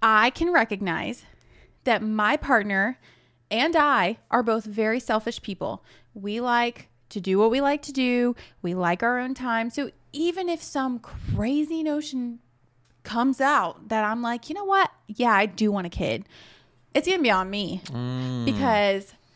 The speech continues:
Speaker 1: as great as my partner is, as great as he is, even around the house, like, oh my gosh, he does all the cleaning, he does all the cooking, he does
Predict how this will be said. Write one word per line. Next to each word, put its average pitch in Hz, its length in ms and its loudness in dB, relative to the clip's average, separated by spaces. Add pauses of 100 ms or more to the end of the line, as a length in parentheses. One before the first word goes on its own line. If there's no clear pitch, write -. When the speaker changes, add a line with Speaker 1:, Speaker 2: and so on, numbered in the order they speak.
(460)
Speaker 1:
as 254 320 0
great 233 460 0
as 269 160 -4
my 240 140 2
partner 220 420 0
is, 202 180 0
as 185 200 -4
great 233 380 0
as 220 240 0 (300)
he 247 240 0
is, 208 300 2
even 240 240 -2
around 175 240 -2
the 180 60 -16
house, 262 420 0
like, 196 160 -6
oh 247 80 -2
my 269 100 0
gosh, 247 220 -4
he 277 160 -2
does 254 320 0
all 202 100 2
the 185 80 -4
cleaning, 214 400 -2
he 190 160 -4
does 208 240 0
all 165 140 -2
the 175 80 -10
cooking, 208 440 -2
he 202 140 0
does 214 280 0